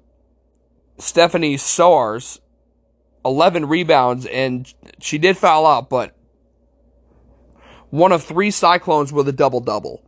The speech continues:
Meanwhile, thirteen points for Danae Fritz,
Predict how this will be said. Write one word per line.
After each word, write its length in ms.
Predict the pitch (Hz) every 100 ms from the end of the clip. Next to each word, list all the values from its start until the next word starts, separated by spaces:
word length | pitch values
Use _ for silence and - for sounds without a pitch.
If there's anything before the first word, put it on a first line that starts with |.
| _ _ _ _ _ _ -
Meanwhile, 500 | 139 165 165 156 143
thirteen 520 | - 185 180 185 160
points 340 | 160 165 160
for 440 | - 160 160 147 147 _ _ -
Danae 360 | 139 151 147 139
Fritz, 640 | - 175 185 185 - -